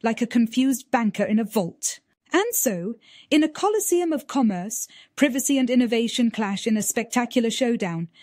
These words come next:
cheered on by consumer rights and fintech fantasies. In the quiet corners of this financial library that Section ten thirty-three builds,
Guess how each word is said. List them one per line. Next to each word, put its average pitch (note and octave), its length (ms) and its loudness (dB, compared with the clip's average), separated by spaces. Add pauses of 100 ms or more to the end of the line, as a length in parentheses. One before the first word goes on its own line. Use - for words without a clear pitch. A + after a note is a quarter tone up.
(340)
cheered F4+ 320 2
on A#3+ 200 4
by A3+ 100 0
consumer A#3 500 2
rights G#3+ 380 -2
and A3 140 2
fintech B3 460 2
fantasies. F#3+ 720 -4 (1080)
In F#4 140 4 (100)
the G#4+ 120 -2
quiet B3+ 400 0
corners F3 460 -2
of F3+ 80 -8
this F#3+ 180 -4
financial G3 540 -2
library F3+ 440 -4
that F3+ 180 -6
Section - 400 -2
ten G3 240 -2
thirty-three F#3+ 500 -4
builds, F3 460 -4